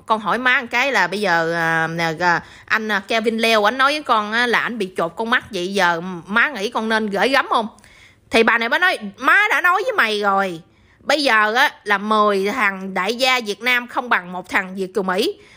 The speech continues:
Bây giờ á, con cứ quơ đại đi thôi, kệ, chột con mắt nó còn hơn là nó bị mù cả hai." Thì tới khúc này, cái bà má xạo này bà mới nói một câu vậy.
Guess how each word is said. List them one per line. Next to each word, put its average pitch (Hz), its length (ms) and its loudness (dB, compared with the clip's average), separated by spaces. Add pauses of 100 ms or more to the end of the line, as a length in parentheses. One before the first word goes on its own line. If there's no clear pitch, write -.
(120)
Bây 247 120 0
giờ 214 220 2
á, 262 280 2
con 262 200 2
cứ 311 200 -8
quơ 254 220 4
đại 190 220 0
đi 247 140 -8
thôi, 247 140 -2
kệ, 202 380 -2 (140)
chột 202 160 4 (120)
con 247 200 2
mắt 311 220 0
nó 311 80 -4
còn 208 200 -2
hơn 240 260 2
là 202 120 2
nó 233 120 -2
bị 208 220 -2
mù 202 220 -2
cả 220 160 0
hai." 254 320 0 (280)
Thì 254 300 2
tới 330 280 2
khúc 539 240 -2
này, 226 340 -2 (460)
cái 392 100 0
bà 233 220 2
má 277 180 0 (100)
xạo 214 220 0
này 233 180 -2
bà 196 140 0
mới 370 120 -2
nói 392 200 0
một 294 80 -12
câu 269 240 2
vậy. 202 320 -6